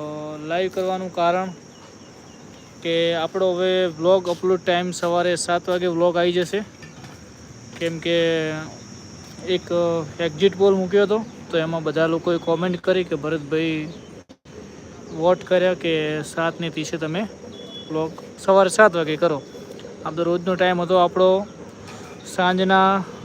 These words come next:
સાત ત્રીસે, પણ હવે આવશે સવારે સાત વાગે. તો ભાઈઓ, આ નિર્ણય કેવો છે મારો?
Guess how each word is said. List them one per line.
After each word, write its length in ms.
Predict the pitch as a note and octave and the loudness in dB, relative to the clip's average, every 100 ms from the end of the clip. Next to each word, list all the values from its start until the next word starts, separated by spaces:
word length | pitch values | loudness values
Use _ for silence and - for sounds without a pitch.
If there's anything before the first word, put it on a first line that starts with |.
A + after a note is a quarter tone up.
| - - - - | -16 -16 -16 -6
સાત 280 | - F#3+ F#3 | 6 6 6
ત્રીસે, 520 | - A#3 G#3 G3 A#3+ - - - - - | 2 0 2 2 2 -2 -16 -18 -18 -14
પણ 100 | - | -6
હવે 200 | D#3+ E3+ | 0 6
આવશે 300 | F#3 F3 F3 | 8 6 2
સવારે 640 | F3 - F3 F3+ F3 G3 G3+ - - - | -4 0 2 4 4 2 0 -6 -18 -14
સાત 380 | - D4 A#3+ F#3+ | 4 8 8 6
વાગે. 280 | C#3 B2+ B2 - - - - - - | -2 -4 -10 -14 -18 -18 -18 -10 -6
તો 80 | |
ભાઈઓ, 300 | D#3+ E3 G3+ | 2 8 8
આ 40 | A3 | 8
નિર્ણય 300 | G#3 A3 A3 | 6 4 4
કેવો 260 | A3+ A#3 | 8 8
છે 100 | A3+ | 8
મારો? 320 | A3+ A3 A3+ | 6 6 6